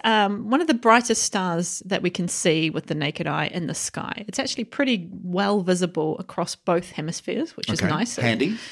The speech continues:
Speaker 1: Yeah, so it's, um,
Speaker 2: Hello to all of our listeners in both hemispheres.
Speaker 1: Indeed, indeed. You can, you can see it. So constellation of Orion. Everyone loves Orion. There's loads and loads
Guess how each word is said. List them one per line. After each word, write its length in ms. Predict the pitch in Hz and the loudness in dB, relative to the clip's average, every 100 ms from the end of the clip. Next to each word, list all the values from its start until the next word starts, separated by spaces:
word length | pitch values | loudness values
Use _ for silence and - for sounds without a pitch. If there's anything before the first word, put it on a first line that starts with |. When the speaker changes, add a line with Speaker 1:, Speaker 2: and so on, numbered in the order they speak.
| - | -10
Speaker 1:
Yeah, 140 | 175 185 | -2 -2
so 240 | 233 160 | 0 -2
it's, 320 | 170 - - - | -2 -4 -8 -4
um, 320 | 202 190 185 | -2 0 2
Speaker 2:
Hello 240 | 180 117 110 | 4 6 6
to 140 | 110 | 4
all 100 | 98 | 2
of 80 | 92 | 4
our 100 | 92 | 2
listeners 380 | 90 - 98 85 | 0 -2 -4 -4
in 180 | - 95 | -6 -4
both 260 | - 165 | 0 0
hemispheres. 440 | 82 76 - 85 - | 0 -8 -8 -8 -4
Speaker 1:
Indeed, 440 | 330 311 415 240 | -2 0 2 2
indeed. 400 | - 202 254 202 | 0 0 2 0
You 80 | 180 | 0
can, 220 | 185 190 175 | -2 -2 0
you 100 | 185 | 0
can 120 | 185 | 0
see 140 | 196 | 2
it. 120 | 160 | 0
So 80 | - | 2
constellation 580 | 214 415 - 262 240 226 | 2 0 2 2 4 4
of 100 | 196 | 6
Orion. 580 | 170 160 143 135 - 156 _ _ | 6 6 4 2 -2 -6 _ _
Everyone 480 | 226 220 196 165 160 - | 0 2 0 0 -4 0
loves 460 | 180 180 175 170 | 6 6 4 -4
Orion. 480 | - 151 147 - 165 | -6 -6 -4 -4 -2
There's 240 | 175 175 | -2 -2
loads 580 | 196 196 190 233 269 262 | -2 -2 0 2 2 2
and 140 | 190 170 | 0 0
loads 360 | 165 160 - | 2 0 -2